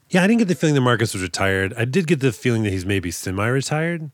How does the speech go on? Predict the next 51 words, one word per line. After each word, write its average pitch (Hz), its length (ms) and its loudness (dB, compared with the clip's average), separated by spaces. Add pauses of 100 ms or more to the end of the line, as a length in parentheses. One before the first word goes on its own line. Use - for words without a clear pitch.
(340)
Like, 104 480 0
he 110 100 -4
basically 101 440 -2
like, 90 280 -2
"Oh, 113 160 4
I'm 117 220 0
going 113 220 0
to 101 200 -2
do, 98 240 -2
like, 90 200 -4
two 123 180 0
jobs 98 440 2
a 95 60 -4
year 85 460 -6 (280)
'cause 101 140 -8
I'm 95 180 0
real 101 220 4
good, 85 540 -4 (240)
and 95 160 -4
then 92 100 -4
that's 92 220 -4
all 87 120 0
I 85 60 -2
have 85 220 -4
to 85 80 -10
do." 76 380 -8 (180)
He's 110 160 -2
not, 110 160 2
like, 98 180 -2
uh, 87 200 -2
doing, 92 200 -4
like, 82 240 -10
uh, 76 160 -10
grunt 85 320 -6
work. 76 400 -14 (260)
But 123 120 2
after 156 420 4
Perkins 143 480 0
gets 127 260 0
rid 127 360 2 (160)
of 107 720 0 (200)
Marcus, 127 560 2 (200)
she - 160 -2
gets 117 120 -2
a 120 60 0
phone 160 260 2
call, 131 280 4
and 120 80 2
it's 104 140 -2
Winston, 113 540 0
and, 113 160 -4